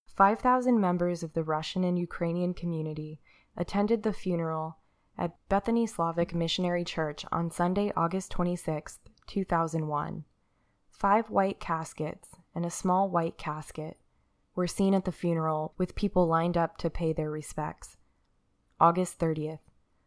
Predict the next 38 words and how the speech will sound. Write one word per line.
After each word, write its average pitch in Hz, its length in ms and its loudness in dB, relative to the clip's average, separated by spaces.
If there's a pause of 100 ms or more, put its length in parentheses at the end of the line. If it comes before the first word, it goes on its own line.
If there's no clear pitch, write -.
(260)
On 185 160 4
the 190 80 2
tenth 214 380 0
day 202 160 2
of 190 120 2
his 175 200 -4
escape 156 500 -4 (400)
and 175 160 0
surveillance 185 580 2
of 170 300 -2 (180)
Varvara's 165 440 2
house, 160 500 -4 (400)
the 185 80 2
garage 190 400 6
door 196 220 2
to 190 120 -8
the 170 120 2
house 160 380 0
opened, 160 440 -2 (320)
and 180 160 2
several 220 320 6
people 202 380 0
piled 165 380 2
into 175 300 0
a 170 60 4
Mazda 160 580 -2
and 165 140 -2
sped 180 240 0
off 185 200 2
to 185 160 0
an 170 100 0
Aaron 160 260 -2
Brothers 156 420 -2
framing 160 380 0
store 156 300 -4
down 151 200 -2
the 151 60 -10
street. 156 460 -6